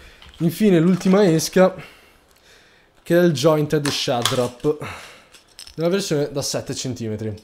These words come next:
Ecco, c'ho una storia molto bella su quest'esca.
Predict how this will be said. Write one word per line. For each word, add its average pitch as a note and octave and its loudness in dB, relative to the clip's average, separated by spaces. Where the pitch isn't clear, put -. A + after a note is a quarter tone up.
Ecco, C3 -6
c'ho G#3 0
una G3 2
storia G3+ 0
molto F3+ 0
bella A#2+ 0
su A2+ -10
quest'esca. G#2+ -10